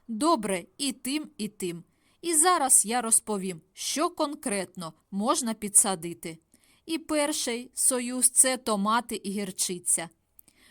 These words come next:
Молоденьке листя гірчиці — це джерело вітамінів і мікроелементів, і зовсім нема чого виділяти под-, под нею окрему грядку.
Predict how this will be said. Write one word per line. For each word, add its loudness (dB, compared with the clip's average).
Молоденьке -2
листя 0
гірчиці — -2
це 2
джерело 0
вітамінів -2
і -4
мікроелементів, -4
і 2
зовсім 4
нема 0
чого 0
виділяти -2
под-, -4
под -4
нею 0
окрему -2
грядку. -6